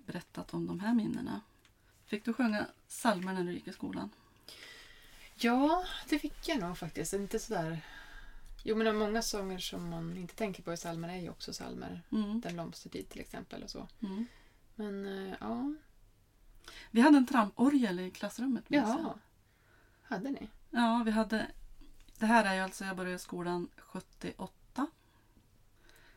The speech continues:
Speaker 1: Nittonhundrasjuttioåtta.
Speaker 2: Mm. <laughs>
Speaker 1: Eh, och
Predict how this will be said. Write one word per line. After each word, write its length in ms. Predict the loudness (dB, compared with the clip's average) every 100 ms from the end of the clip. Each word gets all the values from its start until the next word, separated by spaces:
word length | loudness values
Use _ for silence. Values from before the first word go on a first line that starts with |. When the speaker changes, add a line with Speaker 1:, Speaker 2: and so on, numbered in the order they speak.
| _
Speaker 1:
Nittonhundrasjuttioåtta. 1080 | -2 -2 0 0 2 0 -2 -2 -2 -2 0
Speaker 2:
Mm. 1200 | 4 4 4 -2 -2 4 4 8 6 10 8 6
<laughs> 0 | 0 0 0 -2 -6 -6 -6
Speaker 1:
Eh, 460 | -2 0 2 2 0 -2
och 400 | -6 -6 -10